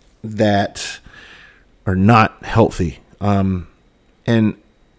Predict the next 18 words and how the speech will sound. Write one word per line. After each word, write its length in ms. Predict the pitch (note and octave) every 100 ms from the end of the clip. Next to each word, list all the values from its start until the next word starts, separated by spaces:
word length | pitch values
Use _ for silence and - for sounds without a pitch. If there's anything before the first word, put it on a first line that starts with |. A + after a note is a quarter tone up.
| _
I, 160 | C3+ E2
so 160 | -
I 60 | C3+
went 200 | E3 F#3
to 40 | C#3
therapy 440 | - B2 G#2+ G#2
yesterday. 520 | G2 F#2 - E2+ D2+
This 180 | F2 A2
all 140 | B2+
stemmed 340 | A2+ - G#2+ F#2+
from 300 | F#2+ F2 D2
my 140 | F#2+
therapy 400 | F2+ F#2+ F#2+ F#2
appointment. 500 | E2+ - F2 D2 -
Laura 240 | F#2 G2+ A2+
Tate, 400 | - F#2+ - E2
what's 220 | F2 -
happening? 500 | F#2+ F2+ - F#2+